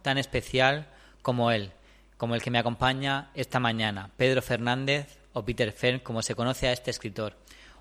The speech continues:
Una persona que sintió ya de mayor la necesidad de expresarse a través de la poesía.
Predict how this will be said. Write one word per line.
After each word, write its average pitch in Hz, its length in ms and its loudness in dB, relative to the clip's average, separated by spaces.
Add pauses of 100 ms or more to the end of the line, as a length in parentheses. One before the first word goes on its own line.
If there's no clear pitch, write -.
(100)
Una 160 180 2
persona 165 460 4
que 151 80 0
sintió 156 720 0
ya 135 160 4
de 135 100 4
mayor 131 300 4
la 131 80 0
necesidad 123 460 0
de 143 80 6
expresarse 139 720 -2
a 127 60 0
través 123 460 0
de 123 80 2
la 113 100 2
poesía. 110 520 0